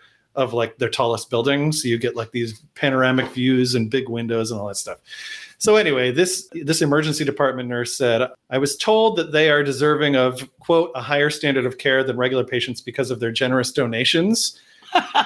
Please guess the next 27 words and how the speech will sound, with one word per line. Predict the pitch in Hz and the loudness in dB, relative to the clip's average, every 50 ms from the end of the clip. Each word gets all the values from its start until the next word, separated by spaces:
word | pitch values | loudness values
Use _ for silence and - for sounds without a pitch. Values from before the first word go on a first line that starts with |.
| - - - - - - - - - - - - 190 - - - - - - - _ - - - _ - 160 - | 0 0 0 0 0 -2 -4 -4 -4 -4 -4 -4 -4 -4 -2 -4 -6 -6 -6 -8 _ -8 -8 -8 _ -10 -4 0
And | 170 160 160 160 156 156 156 156 151 151 151 151 147 - - _ | 2 4 6 6 6 6 4 4 4 4 2 0 -2 -6 -12 _
they | 143 143 147 143 | -2 0 2 4
are | 143 139 | 4 4
assigned | 139 135 - - 180 180 190 202 190 170 | 2 0 0 0 2 2 4 4 2 2
a | |
specific | - - - 151 - 202 196 208 202 202 | 0 0 -4 -4 -4 -2 0 -2 -2 -4
coordinator | - - - 180 185 202 214 214 208 180 151 139 131 127 | -6 -4 0 2 4 4 4 4 4 4 2 4 2 2
who | 127 123 113 | 2 2 2
helps | 131 143 147 143 - - - - | 2 2 0 0 -2 -8 -12 -4
them | - 135 123 123 113 | -4 -2 -2 -2 -6
grease | 113 - 151 190 208 214 | -6 -2 0 0 0 2
the | - 170 | 0 2
wheels, | 151 147 139 131 131 131 135 143 143 143 - - - - - | 2 4 4 6 6 4 4 2 0 -4 -6 -8 -10 -10 -8
uh, | 123 120 120 127 | -6 -4 -4 -4
of | 127 127 123 123 | -4 -4 -4 -2
getting | 135 131 135 156 156 139 | 0 0 0 2 0 2
them | 131 135 131 | 0 0 0
to | - 143 | -2 -2
their | 127 123 123 | 0 0 0
private | - 139 120 123 123 120 | 0 0 0 0 0 -2
room, | 127 151 185 196 196 196 196 196 196 - - - - _ _ _ _ | -2 0 2 4 4 4 4 2 0 -4 -12 -20 -20 _ _ _ _
have | - 139 139 - | -2 -2 -2 0
in-room | 160 160 175 170 165 160 156 | -4 -2 0 0 0 0 0
catering, | - 190 185 185 180 185 180 180 175 175 175 175 | 0 0 2 2 2 4 4 4 6 4 4 4
are | 156 135 131 | 2 2 2
visited | 139 151 151 160 156 165 165 151 147 143 | 2 0 2 2 4 4 4 2 0 -2
by | - 139 135 135 135 135 135 135 135 139 151 | 0 2 4 4 4 4 4 4 2 2 0